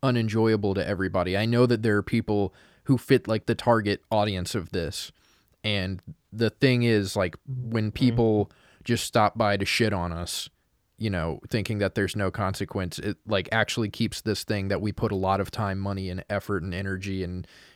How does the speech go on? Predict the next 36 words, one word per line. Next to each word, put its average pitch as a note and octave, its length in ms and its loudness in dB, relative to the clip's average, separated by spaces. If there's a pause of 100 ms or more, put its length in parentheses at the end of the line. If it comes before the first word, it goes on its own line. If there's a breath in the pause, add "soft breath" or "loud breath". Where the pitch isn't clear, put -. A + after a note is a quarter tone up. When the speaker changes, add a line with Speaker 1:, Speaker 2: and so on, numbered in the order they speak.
(120 soft breath)
Speaker 1:
and F#2 280 -6
heart A#2 460 -2
into F2+ 560 -4 (340 soft breath)
away G#2 420 4
from F#2+ 440 -4 (160)
the, A2 380 -2
the A2+ 200 -4
small B2+ 340 6
number G#2+ 280 4
of - 120 0
people G#2 300 2
who A2+ 180 2
would G2+ 260 2
enjoy F#2 440 0
it C#2 260 -4
and F#2 200 -2
who G2+ 140 -2
the F#2 80 2
show F#2 260 0
is F2+ 140 -2
made F2 240 -4
for. D2+ 380 -4 (1000 loud breath)
Speaker 2:
Yeah, A2+ 340 6 (140)
yeah. A2 360 2 (160)
It, A#2 120 2
it's, - 680 2 (240)
I B2+ 80 8
don't B2 100 8
know. G#2+ 180 6 (340 loud breath)
The E3+ 100 12
important F#3 480 10
thing, E3 320 8
uh, B2 840 8
t-, - 140 -8
for B2 460 6 (180)
p-, - 80 -6